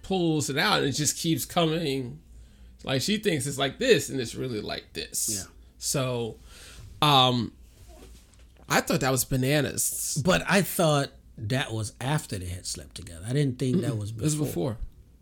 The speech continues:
Speaker 2: My timetable might be a way off.
Speaker 1: Well, it's probably from you watching it too many times.
Speaker 2: Yeah,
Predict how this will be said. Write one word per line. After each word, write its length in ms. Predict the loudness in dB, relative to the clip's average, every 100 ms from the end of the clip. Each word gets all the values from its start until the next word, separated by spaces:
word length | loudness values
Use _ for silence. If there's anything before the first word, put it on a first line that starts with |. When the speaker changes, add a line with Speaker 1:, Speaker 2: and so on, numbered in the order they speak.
| -20 -20 -20 -20 _ _ _ -20 -20 -20 -20 -20 -20 -16 -6
Speaker 2:
My 160 | -2
timetable 500 | 0 0 -2 -2 -4
might 240 | -4 -6 -6
be 120 | -6
a 40 | -6
way 280 | -6 -8 -10
off. 320 | -12 -16 -20 -20 -20 -20 -8
Speaker 1:
Well, 100 | 0
it's 100 | 2
probably 300 | 2 0 0
from 260 | 0 0 2
you 140 | 2
watching 500 | 0 2 0 0 0
it 140 | 0 0
too 160 | 0
many 220 | 0 -2 -4
times. 580 | -4 -4 -6 -10 -10 -12 -20 -18 -10
Speaker 2:
Yeah, 260 | -10 -8